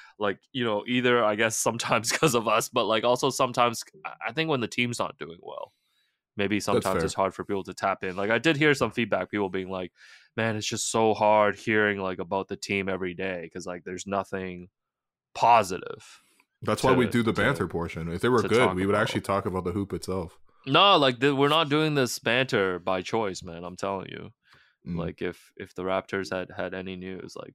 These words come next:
Speaker 1: please. No, but, no, Erica used to org-, I think, organize or, like, invite her friends to, like, listen together and stuff.
Speaker 2: That's, that's adorable.
Speaker 1: So, I, I think that's the, um, that's the origin story. No, but the run-ins, no, the run-ins are always cool, man.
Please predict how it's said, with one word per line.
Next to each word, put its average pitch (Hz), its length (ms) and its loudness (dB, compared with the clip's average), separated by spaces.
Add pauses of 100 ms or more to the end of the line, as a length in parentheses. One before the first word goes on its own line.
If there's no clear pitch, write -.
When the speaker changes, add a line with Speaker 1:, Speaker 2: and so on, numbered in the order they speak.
Speaker 1:
please. 92 480 -8
No, 113 160 2
but, 113 220 4 (400)
no, 147 140 4
Erica 175 340 4
used 110 160 0
to 117 60 2
org-, 98 280 2
I 104 80 4
think, 110 160 -2
organize 95 480 -4
or, 95 140 -2
like, 90 140 -6
invite 98 280 -2
her 92 140 -2
friends 92 380 -4
to, 95 120 -8
like, 82 180 -8
listen 95 280 -6 (120)
together 90 360 -8 (100)
and - 80 -20
stuff. 87 120 0
Speaker 2:
That's, - 600 -6 (300)
that's - 320 -6
adorable. 85 340 -4
Speaker 1:
So, 87 300 -10 (160)
I, 92 180 -4
I 92 60 -2
think 104 220 -6 (120)
that's 98 240 -4
the, 92 220 -6
um, 87 260 -10 (800)
that's 101 220 -4
the 104 80 -10
origin 87 480 -10
story. 82 340 -14
No, 143 200 4
but 175 120 4
the 170 100 6
run-ins, 190 480 4 (360)
no, 160 160 8
the 143 100 6
run-ins 165 340 4
are 165 80 8
always 143 280 6
cool, 120 260 2
man. 87 280 -8